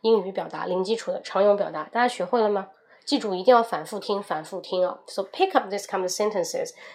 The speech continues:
and keep it into your mind.把它们都记住啊，一定要反复的去听啊，一遍一遍的滚。好了，那零基础的告一段落，那后续的话呢，我可能会分享一些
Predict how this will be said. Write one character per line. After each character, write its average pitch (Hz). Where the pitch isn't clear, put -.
and 208
keep 240
it -
into 190
your 170
mind. 160
把 185
它 214
们 214
都 202
记 233
住 175
啊， 165
一 170
定 226
要 190
反 156
复 220
的 180
去 170
听 170
啊， -
一 180
遍 190
一 180
遍 185
的 175
滚。 175
好 -
了， 247
那 220
零 247
基 320
础 -
的 170
告 196
一 175
段 180
落， 185
那 208
后 254
续 -
的 196
话 190
呢， 175
我 170
可 175
能 165
会 175
分 185
享 165
一 160
些 170